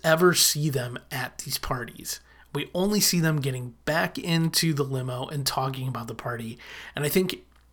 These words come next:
it goes to show and make it a lot more personal. And that's what I think this episode did a really good job of, is making it seem personal and making,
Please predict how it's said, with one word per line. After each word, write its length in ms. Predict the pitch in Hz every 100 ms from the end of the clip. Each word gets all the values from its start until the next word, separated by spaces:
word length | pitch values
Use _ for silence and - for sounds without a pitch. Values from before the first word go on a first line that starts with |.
| _ -
it 280 | 180 185 208
goes 260 | 160 180 175
to 60 | 185
show 440 | - 160 156 160
and 160 | 160 139
make 220 | 139 139
it 140 | 143 -
a 80 |
lot 240 | 139 131 151
more 140 | 135
personal. 680 | - 139 139 - 208 220 226 - - - -
And 120 | 139
that's 180 | 151 147
what 120 | 170
I 40 | 156
think 300 | 160 147 - -
this 240 | 143 135
episode 380 | 143 135 139 127
did 120 | 135
a 40 | 127
really 220 | 123 117
good 160 | 120
job 340 | 113 156 175 147
of, 220 | 127 123
is 160 | 127 131
making 320 | 156 185 160
it 120 | 180
seem 280 | - 147 135
personal 480 | - 139 147 139 127
and 80 |
making, 480 | 127 135 147 139 131